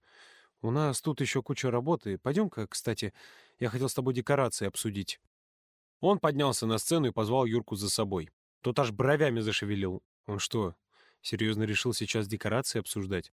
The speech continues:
Но таки поплёлся следом. «Смотри»,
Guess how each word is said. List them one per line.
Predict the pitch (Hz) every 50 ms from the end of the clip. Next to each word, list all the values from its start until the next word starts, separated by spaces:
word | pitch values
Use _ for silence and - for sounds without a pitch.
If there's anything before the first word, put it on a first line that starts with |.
| _ _ _ _ _ _ -
Но | 127 143
таки | 131 185 - 190
поплёлся | 170 - 190 180 - 160 151 151 151 - - 156
следом. | - - 131 120 107 107 107 107 - _ _ _ _ _ _ _ _ _ _
«Смотри», | - - - 117 117 - - 123 101 82 -